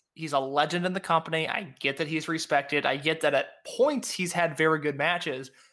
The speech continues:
but there is not a least, uh, a less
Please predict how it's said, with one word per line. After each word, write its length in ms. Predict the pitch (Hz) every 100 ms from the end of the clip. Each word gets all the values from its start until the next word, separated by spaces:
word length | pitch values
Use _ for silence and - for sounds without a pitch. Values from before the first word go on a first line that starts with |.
| _ 143
but 340 | 147 139 139 -
there 300 | 151 180 214
is 100 | 190
not 160 | 185 165
a 140 | 147
least, 640 | 139 147 165 196 185 - - _ -
uh, 180 | 147 135
a 80 | 147
less 360 | 143 165 180